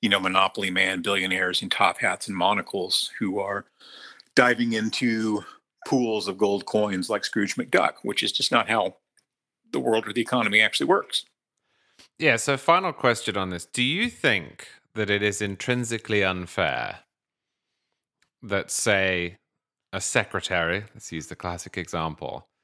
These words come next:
Speaker 2: pays a marginal tax rate of twenty-two percent, but
Speaker 1: Mm-hmm.
Speaker 2: when he sells all of his shares in Amazon,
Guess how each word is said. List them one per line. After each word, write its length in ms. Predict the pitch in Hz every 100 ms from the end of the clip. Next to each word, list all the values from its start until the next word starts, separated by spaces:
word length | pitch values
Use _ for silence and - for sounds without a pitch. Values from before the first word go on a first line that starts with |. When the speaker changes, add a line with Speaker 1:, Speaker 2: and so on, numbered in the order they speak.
| _ _ _ _
Speaker 2:
pays 220 | 110 98
a 60 | 92
marginal 420 | 98 98 95 95
tax 320 | - 101 87
rate 160 | 101 87
of 80 | 87
twenty-two 520 | - 95 - - 92
percent, 560 | - - 95 76 - - _ _ _ _ _ -
but 180 | 90 98
Speaker 1:
Mm-hmm. 200 | 92 98
Speaker 2:
when 140 | 95
he 180 | 98 107
sells 420 | - 123 117 104
all 180 | 110 107
of 60 | 95
his 80 | -
shares 340 | 131 123 104
in 80 | 101
Amazon, 580 | 98 95 90 90 87